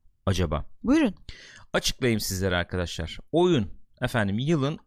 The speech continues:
Speaker 1: oyunu kim oldu? Sekiro oldu.
Speaker 2: Sekiro.
Speaker 1: Sekiro
Speaker 2: Shadows.
Speaker 1: Shadows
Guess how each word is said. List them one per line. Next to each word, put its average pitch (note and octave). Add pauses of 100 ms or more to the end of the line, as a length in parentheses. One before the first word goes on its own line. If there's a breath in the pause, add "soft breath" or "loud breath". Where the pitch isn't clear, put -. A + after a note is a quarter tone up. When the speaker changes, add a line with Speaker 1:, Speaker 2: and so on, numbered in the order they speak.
Speaker 1:
oyunu B2+ (320)
kim A#3
oldu? A2+ (140)
Sekiro E3
oldu. B1+
Speaker 2:
Sekiro. F3
Speaker 1:
Sekiro C#3
Speaker 2:
Shadows. G#3
Speaker 1:
Shadows F2+